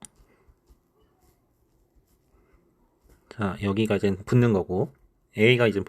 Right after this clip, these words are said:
A변이 붙는 거고 여기 위에 있는 게 B 인버스, E 인버스, D 인버스, B 인버스, D 인버스,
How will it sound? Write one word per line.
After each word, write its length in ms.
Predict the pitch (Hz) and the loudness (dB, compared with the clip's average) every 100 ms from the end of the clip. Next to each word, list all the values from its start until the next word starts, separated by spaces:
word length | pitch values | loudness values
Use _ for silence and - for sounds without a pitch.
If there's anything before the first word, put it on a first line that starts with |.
| - | 0
A변이 340 | 107 117 110 | 2 2 0
붙는 220 | 104 107 104 | 0 -2 -2
거고 540 | 87 90 92 139 185 - - - - - - - - | -4 -4 0 0 -2 -12 -20 -20 -20 -20 -20 -20 -4
여기 220 | 110 110 | 0 2
위에 160 | 110 120 | 2 2
있는 240 | 113 110 | 2 0
게 380 | 117 151 156 160 151 | 2 4 6 4 0
B 220 | - 120 | -4 -2
인버스, 920 | 117 87 - - - 98 101 95 92 - _ _ _ _ _ _ _ _ _ _ | -2 -4 -8 -16 -4 -2 0 -2 -6 -14 _ _ _ _ _ _ _ _ _ _
E 160 | - 120 | -2 0
인버스, 880 | 107 90 - - - 104 104 101 92 - _ _ _ - _ _ _ - | 0 -4 -8 -14 -2 0 0 -2 -8 -18 _ _ _ -20 _ _ _ -16
D 200 | - 110 | -4 0
인버스, 960 | 104 85 - - 107 107 95 - - _ _ _ _ - _ _ - _ _ | 0 -4 -10 -8 2 2 2 -4 -20 _ _ _ _ -20 _ _ -20 _ _
B 240 | - - 107 | -10 0 2
인버스, 680 | 107 85 - - 110 107 90 90 _ _ _ _ - - - _ _ _ _ - | 2 -2 -12 -2 2 2 0 -12 _ _ _ _ -20 -20 -20 _ _ _ _ -8
D 220 | 117 110 | -2 0
인버스, 640 | 101 85 - - 117 107 | 0 -4 -12 -4 0 0